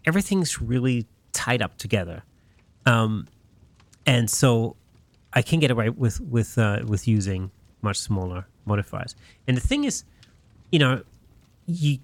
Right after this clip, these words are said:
get a lot more control, especially when you harness reflections. Um, in my case, in my studio space, um, the, the walls are all white. The walls and the ceiling are all painted white,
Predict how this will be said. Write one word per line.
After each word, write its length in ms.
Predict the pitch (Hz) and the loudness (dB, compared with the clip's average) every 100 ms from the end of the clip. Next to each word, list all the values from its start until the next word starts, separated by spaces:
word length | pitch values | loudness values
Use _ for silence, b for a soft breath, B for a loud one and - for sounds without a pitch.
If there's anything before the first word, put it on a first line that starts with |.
| - | 2
get 140 | 214 | 2
a 40 | 190 | 2
lot 80 | 165 165 | 0 0
more 120 | 151 - | 0 0
control, 720 | 127 - - 226 123 110 151 - _ _ _ | 0 0 2 4 4 2 0 -4 _ _ _
especially 720 | 143 - - 208 208 - 170 151 135 | 0 0 -2 -2 -2 -4 -4 -4 -2
when 120 | 127 123 | -2 -2
you 140 | 120 | -2
harness 480 | 104 127 120 117 104 - | 0 2 4 2 0 -2
reflections. 800 | 113 - 120 - 233 247 - - - _ _ _ b b b _ _ - | -2 -2 -2 -2 -2 -2 -8 -16 -20 _ _ _ b b b _ _ -2
Um, 440 | 123 117 117 117 117 - _ _ | 2 2 2 -2 -6 -14 _ _
in 100 | 139 | 2
my 160 | 131 208 | 4 2
case, 420 | - 104 110 - - _ _ _ _ _ _ - | 2 -2 -2 -6 -10 _ _ _ _ _ _ 0
in 120 | 127 | 2
my 120 | 131 | 4
studio 280 | 151 - 143 | 2 2 0
space, 460 | 123 - 101 - - - | 2 0 -2 -4 -8 -4
um, 320 | 101 98 104 101 | -2 0 -2 -2
the, 320 | 104 101 104 | -2 -2 -4
the 100 | 107 | -2
walls 260 | 104 123 117 | 2 2 0
are 40 | |
all 160 | - 107 | -2 -2
white. 360 | 92 87 - - - | -4 -6 -10 -18 -2
The 80 | 110 | 2
walls 220 | 117 131 | 2 2
and 60 | 123 | 0
the 80 | - | 0
ceiling 200 | 107 98 | 0 -2
are 80 | 101 | -2
all 140 | 117 | -2
painted 260 | - 107 92 | 0 0 0
white, 260 | 98 165 | 0 -2